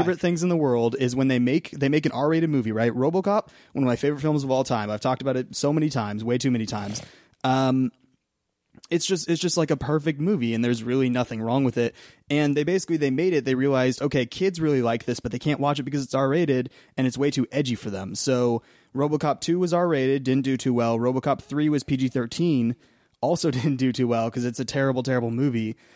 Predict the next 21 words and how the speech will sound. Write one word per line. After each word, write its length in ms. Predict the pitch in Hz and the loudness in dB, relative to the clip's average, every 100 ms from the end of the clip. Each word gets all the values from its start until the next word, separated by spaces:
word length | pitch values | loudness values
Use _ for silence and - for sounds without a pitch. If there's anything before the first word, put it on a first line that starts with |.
| _ _ - | _ _ -2
Um, 560 | 123 117 110 110 107 - _ _ | 2 2 2 0 -2 -6 _ _
and 140 | 139 160 | 0 0
they 80 | 156 | 0
decided 260 | 143 143 | 0 0
to 40 | 139 | 0
make 140 | 131 | 0
an 80 | 143 | 0
animated 420 | 226 160 107 107 | 0 0 -2 -4
series, 540 | - 104 85 104 - 117 | -4 -4 -4 -8 -8 -4
and 360 | 123 120 113 | 0 0 0
that 260 | 123 127 123 | 0 0 -2
apparently 420 | 127 127 123 120 | -4 -4 -4 -2
was 140 | 120 113 | -4 -2
popular 400 | 120 117 131 117 | -2 0 -2 0
enough 260 | 117 120 | -2 -4
to 100 | - | -4
get 220 | 127 123 - | -2 -2 -2
a 80 | 123 | -6
reboot 540 | 113 147 127 120 117 | -4 -4 -2 -2 -2
in 180 | 120 117 | -2 -2
nineteen, 640 | 120 131 135 127 127 127 | -2 -2 -2 0 0 -2